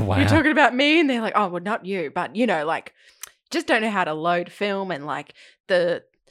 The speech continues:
Speaker 2: like," <laughs> they're just talking about all this kind of stuff. And you're just like, "Oh,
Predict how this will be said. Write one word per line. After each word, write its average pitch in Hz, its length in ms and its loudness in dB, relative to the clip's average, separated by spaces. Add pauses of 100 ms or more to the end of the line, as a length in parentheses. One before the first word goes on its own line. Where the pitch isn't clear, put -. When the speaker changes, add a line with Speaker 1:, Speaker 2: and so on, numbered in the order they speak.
(320)
Speaker 2:
like," 151 260 -10
<laughs> - 0 -
they're 269 640 0
just 277 180 -2
talking 240 160 6
about 214 160 6
all 190 60 4
this 196 160 -2
kind 185 200 2
of 190 60 -4
stuff. - 300 0
And 202 100 -8
you're 214 80 -6
just 185 200 -18
like, 202 180 -8 (480)
"Oh, 254 580 0